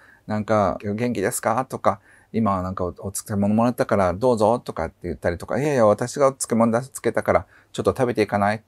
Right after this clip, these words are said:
今お茶入れるから」って言って、まあ、そういうふうなとこっていうのは、え、絶対潰れません。なぜかというと、やっぱあそこって応援してあげたいよねって、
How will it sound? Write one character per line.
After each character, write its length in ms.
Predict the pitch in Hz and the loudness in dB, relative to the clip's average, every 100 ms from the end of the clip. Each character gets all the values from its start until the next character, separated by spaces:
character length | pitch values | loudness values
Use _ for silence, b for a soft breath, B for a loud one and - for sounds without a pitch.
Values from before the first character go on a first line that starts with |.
| - 85 | -4 -2
今 180 | 85 95 | 0 0
お 60 | 90 | -2
茶 100 | 90 | -2
入 60 | |
れ 100 | 101 | -2
る 80 | 107 | -2
か 120 | - | -2
ら」 200 | 78 - | -4 -6
っ 20 | - | -18
て 120 | - - | -12 2
言 100 | 131 | 2
っ 20 | |
て、 60 | - b b b | 2 b b b
ま 120 | 147 | -4
あ、 20 | |
そ 300 | - 190 190 | -2 0 0
う 60 | 180 | 0
い 180 | 175 165 | -2 -4
う 20 | |
ふ 280 | 151 151 139 | -4 -2 0
う 40 | |
な 140 | 120 | -2
と 100 | - - | -2 -4
こ 140 | 98 | -4
っ 60 | - | -2
て 160 | 98 | -4
い 20 | |
う 40 | 110 | -2
の 120 | 127 | 2
は、 280 | 180 147 - b b b | 4 4 2 b b b
え、 120 | 87 87 | -12 -10
絶 140 | 95 | -6
対 100 | 98 | -4
潰 180 | - 110 | -2 0
れ 80 | 92 | 0
ま 100 | 85 | -2
せ 140 | 82 | -6
ん。 100 | 71 - - | -10 -12 -6
な 220 | 156 185 | -2 0
ぜ 100 | 180 | 2
か 160 | 156 | 0
と 120 | - 127 | 0 -4
い 40 | |
う 60 | 113 | -2
と、 120 | 117 | -2
や 60 | |
っ 80 | 117 | -2
ぱ 120 | - | 0
あ 40 | 139 | -2
そ 140 | - | -2
こ 80 | 160 | -8
っ 40 | |
て 140 | - 131 | -2 0
応 160 | 139 | 0
援 80 | 143 | -2
し 60 | 143 | -4
て 80 | 143 | -2
あ 40 | |
げ 100 | 143 | 0
た 120 | 143 | 2
い 40 | 139 | 2
よ 100 | 107 | 2
ね 120 | 107 | 0
っ 40 | |
て、 300 | - - 95 | -4 -16 -18